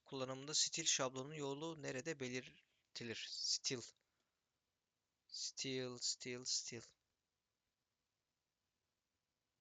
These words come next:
Abi stil böyle yaz-, ya-, yazılmaz ki. Style diye yazılır. Harici.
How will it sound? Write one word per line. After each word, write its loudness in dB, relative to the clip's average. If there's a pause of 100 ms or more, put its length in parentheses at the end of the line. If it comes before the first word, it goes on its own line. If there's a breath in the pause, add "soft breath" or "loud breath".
(1160)
Abi 0
stil 2
böyle 6
yaz-, 4
ya-, -2
yazılmaz 2
ki. 6
Style 4
diye 0
yazılır. -4 (2500)
Harici. 2